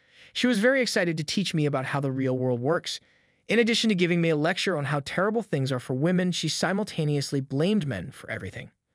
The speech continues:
despite the fact that they were finally acknowledged for nothing. When things got too difficult, the woman card was played.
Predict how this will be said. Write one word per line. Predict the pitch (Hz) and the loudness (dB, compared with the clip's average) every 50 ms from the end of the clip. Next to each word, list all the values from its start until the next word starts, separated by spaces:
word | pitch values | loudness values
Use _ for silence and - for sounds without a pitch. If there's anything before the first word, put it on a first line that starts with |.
| _ _ _ _ _ _ _ _ _ - | _ _ _ _ _ _ _ _ _ -4
despite | - 143 - - 185 156 160 - | -4 -2 0 2 2 0 0 0
the | 165 | -2
fact | - - 156 143 147 - | 0 0 0 0 0 -2
that | 147 | 0
they | - 143 135 | 0 2 2
were | 139 139 | 2 0
finally | - - - 170 180 190 190 185 180 | -2 0 0 0 2 2 2 2 0
acknowledged | 165 156 147 131 131 131 131 127 - | 0 0 0 0 0 -2 -2 -2 -4
for | - 139 | -4 -2
nothing. | 131 131 135 135 - 101 82 - _ _ _ _ _ _ _ _ _ _ _ - | 0 0 -2 -2 -6 -10 -10 -12 _ _ _ _ _ _ _ _ _ _ _ -4
When | - 127 | -4 -2
things | 127 - 160 151 151 | 0 2 2 2 2
got | 135 139 123 - | 2 0 0 0
too | - 170 | 0 0
difficult, | 151 160 151 - 165 147 160 160 170 | 2 2 0 0 0 0 0 2 2
the | 160 | 0
woman | 143 131 139 139 135 | 0 0 0 0 -2
card | 127 - - 131 127 123 | -2 -2 -2 0 0 -2
was | 127 123 | -4 -6
played. | - - - 175 180 185 190 180 160 | -6 -2 0 2 2 4 2 0 -2